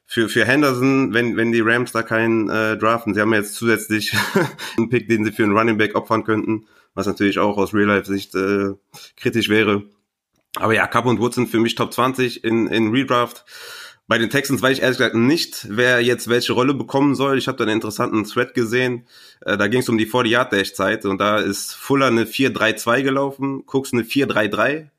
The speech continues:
Stills eine vier drei acht, Q T eine vier vier drei und Cobb, äh, eine vier vier sechs.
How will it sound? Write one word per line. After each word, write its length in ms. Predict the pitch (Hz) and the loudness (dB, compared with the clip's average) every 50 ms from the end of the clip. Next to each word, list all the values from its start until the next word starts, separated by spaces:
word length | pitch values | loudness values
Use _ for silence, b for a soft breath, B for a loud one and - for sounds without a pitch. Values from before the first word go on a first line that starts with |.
| _ _ _ _ _ | _ _ _ _ _
Stills 420 | - - - - 127 135 135 135 135 | -14 -10 -2 0 2 2 2 2 -2
eine 80 | 120 | -2
vier 180 | 117 - 139 131 | 0 2 0 0
drei 240 | 117 104 104 98 - | 2 2 0 2 2
acht, 400 | - 135 - - - - - _ _ _ _ _ _ _ - - | 0 -2 -2 -6 -16 -20 -20 _ _ _ _ _ _ _ -8 -2
Q 140 | - 131 | 0 0
T 300 | 127 131 - 143 143 143 | 0 0 0 0 2 2
eine 160 | 135 120 113 - | 2 0 -2 -2
vier 200 | - - 131 127 | 0 -2 -2 0
vier 200 | - - 113 - | 0 -2 -2 0
drei 280 | 90 98 110 127 - | 2 0 0 2 2
und 280 | - 113 110 98 - - | 2 2 0 0 -2 -6
Cobb, 320 | - - 127 127 - - - _ _ - | -4 -4 -4 -4 -4 -20 -20 _ _ -6
äh, 80 | - | -2
eine 320 | 110 110 110 110 107 110 104 | 0 0 2 2 2 0 -2
vier 220 | 107 - 117 113 | -2 -2 -2 -2
vier 160 | 117 104 101 | 0 -2 -2
sechs. 400 | 92 98 117 117 - - - - | 0 0 -2 -4 -4 -10 -16 -16